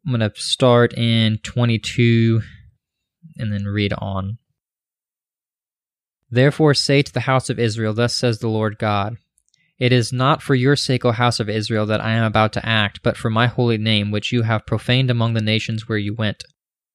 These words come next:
I will vindicate the holiness of my great name, which has been profaned among the nations, which you have profaned in their midst.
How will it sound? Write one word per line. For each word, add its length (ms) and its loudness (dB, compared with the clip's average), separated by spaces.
I 60 4
will 140 6
vindicate 480 2
the 80 -2
holiness 480 2
of 160 -6
my 160 -2
great 320 -2
name, 360 -6
which 180 0
has 120 2
been 160 0
profaned 720 0
among 240 2
the 80 0
nations, 580 -2
which 280 -2
you 140 2
have 380 -6
profaned 480 -2
in 180 -4
their 140 0
midst. 460 -8